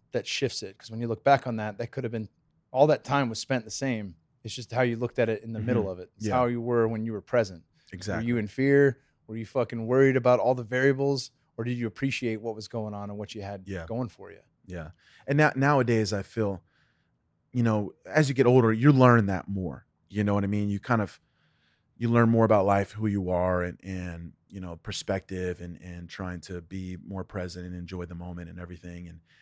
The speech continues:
Speaker 2: and, um, and so I'm happy that I waited as long as I did to do M M A because I really, I already, I already knew who I was,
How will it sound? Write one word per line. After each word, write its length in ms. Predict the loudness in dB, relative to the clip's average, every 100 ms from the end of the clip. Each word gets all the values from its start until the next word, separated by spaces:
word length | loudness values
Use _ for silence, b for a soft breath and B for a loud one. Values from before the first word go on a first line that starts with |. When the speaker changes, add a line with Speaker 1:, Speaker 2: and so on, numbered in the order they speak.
| b _
Speaker 2:
and, 360 | -12 -10 -10
um, 400 | -10 -10 -12 -16 -20 _ -14
and 160 | -10 -6
so 180 | -4 -4
I'm 120 | -4
happy 400 | -2 -4 -2 -2
that 120 | -4
I 100 | -4
waited 380 | -6 -8 -8 -12
as 100 | -12
long 140 | -10
as 80 | -12
I 80 | -14
did 240 | -14 -14
to 80 | -14
do 120 | -14
M 80 | -12
M 100 | -12
A 100 | -14
because 300 | -14 -14 -10
I 40 |
really, 360 | -4 -4 -4 -8 b b -16
I 60 | -12
already, 160 | -10
I 140 | -6 2
already 220 | 4 4
knew 280 | 2 2 2
who 140 | -2
I 120 | -6
was, 500 | -6 -8 -10 -10 -14